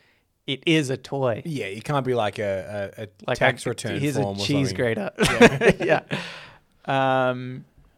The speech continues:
Speaker 1: which could just be, I mean, oh no, yeah, I don't know. Hmm. I was gonna go with something, like, violent,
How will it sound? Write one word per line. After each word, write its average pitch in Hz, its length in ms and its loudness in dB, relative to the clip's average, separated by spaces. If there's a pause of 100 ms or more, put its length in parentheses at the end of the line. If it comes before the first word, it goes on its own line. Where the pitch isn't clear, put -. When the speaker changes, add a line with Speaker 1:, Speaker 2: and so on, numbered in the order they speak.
(320)
Speaker 1:
which 156 480 0 (560)
could 262 340 0
just 170 300 -2
be, 151 420 -2 (680)
I 160 140 6
mean, 147 500 0 (840)
oh 143 260 0
no, 123 340 -2
yeah, 117 220 -8
I 113 40 -12
don't 127 100 -12
know. 117 240 -12
Hmm. 127 420 -8 (840)
I 147 40 -2
was 143 100 0
gonna 180 200 2
go 143 180 2
with 131 140 0
something, 131 280 -4
like, 120 240 -2
violent, 120 600 0